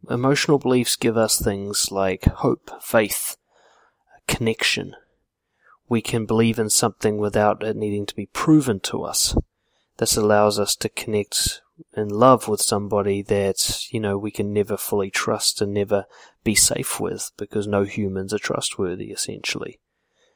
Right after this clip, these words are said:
But if we were to only look at relationships rationally, we would never ever get into them, and the human species would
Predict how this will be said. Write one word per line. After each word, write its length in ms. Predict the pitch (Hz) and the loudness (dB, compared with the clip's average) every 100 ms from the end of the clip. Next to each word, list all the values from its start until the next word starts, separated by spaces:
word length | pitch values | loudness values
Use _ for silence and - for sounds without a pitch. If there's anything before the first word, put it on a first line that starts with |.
| _ _ _ - | _ _ _ 4
But 120 | 113 | 6
if 180 | 107 123 | 6 6
we 100 | 113 | 6
were 100 | 110 | 6
to 280 | - - | 2 4
only 320 | 139 143 135 117 | 4 4 2 2
look 300 | 117 - 107 | 0 0 0
at 340 | 98 - - | 0 -2 -4
relationships 680 | 104 107 - 107 - - - | 0 2 0 -4 -4 -6 -4
rationally, 580 | 104 113 - 107 101 104 | -2 0 0 -2 -6 -6
we 140 | 104 | -4
would 100 | 107 | -4
never 320 | 110 107 101 | -2 0 0
ever 160 | 98 98 | -2 -4
get 260 | 95 95 110 | -4 -4 -2
into 300 | 139 - 101 | -4 -4 -4
them, 180 | 95 | -4
and 120 | 95 95 | -4 -8
the 60 | |
human 420 | - - 107 95 | -10 -10 -8 -4
species 640 | - - 101 95 104 95 - | -4 -4 -6 -6 -6 -8 -6
would 220 | 98 92 | -6 -6